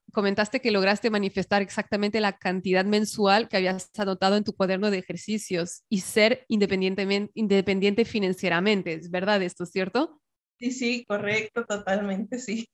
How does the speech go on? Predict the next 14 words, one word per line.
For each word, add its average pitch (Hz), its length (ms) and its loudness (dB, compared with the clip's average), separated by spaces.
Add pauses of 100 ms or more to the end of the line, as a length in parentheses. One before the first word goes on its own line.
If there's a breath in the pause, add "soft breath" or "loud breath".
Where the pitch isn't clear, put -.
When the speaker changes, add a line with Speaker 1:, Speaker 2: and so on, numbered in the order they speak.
Speaker 2:
<laughs> 554 1300 0
Speaker 1:
Es 262 160 2
que 262 180 6
me 269 140 4
parece 339 420 4
tremendo, 247 680 4
o 233 80 2
sea, 226 340 0
de 214 160 0
verdad, 220 500 0
que 214 200 0
de 214 160 4
pasar 226 380 0
de, 254 260 2